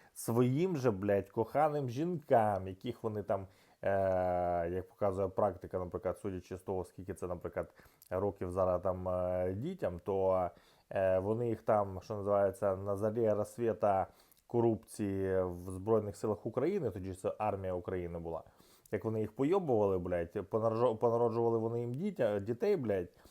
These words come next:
а зараз ці підари, блядь, е, створюють аргументи, ще й на-, наймають адвокатів, при тому, що я навіть мусоров знаю київських, блядь, які наймають спеціально адвокатів, щоб не платити аліменти.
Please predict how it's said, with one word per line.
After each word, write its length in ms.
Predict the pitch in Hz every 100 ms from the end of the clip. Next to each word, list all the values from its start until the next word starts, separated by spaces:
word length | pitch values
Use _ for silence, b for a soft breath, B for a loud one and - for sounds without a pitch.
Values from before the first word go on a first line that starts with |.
| B B
а 120 | 120
зараз 340 | 123 170 175 170
ці 80 |
підари, 380 | 147 202 190 151
блядь, 340 | 123 123 117 127
е, 280 | 120 117
створюють 480 | 113 - 160 160 139
аргументи, 720 | 143 147 175 156 131 117 113
ще 140 | - 131
й 40 |
на-, 260 | 127 131 123
наймають 420 | 131 147 160 160
адвокатів, 560 | 156 175 143 110 110
при 120 | 95 104
тому, 160 | 127
що 120 | -
я 80 | 120
навіть 240 | 113 113 123
мусоров 540 | 123 - 139 127 92
знаю 320 | 90 90 90
київських, 520 | - 160 202 - 101
блядь, 240 | 87 85 82 B B B -
які 260 | 110 139
наймають 420 | 120 117 117 110 -
спеціально 440 | - - 113 107
адвокатів, 540 | 98 104 156 185 -
щоб 200 | 147 -
не 80 | 113
платити 360 | - 101 143 131
аліменти. 600 | 123 127 131 110 87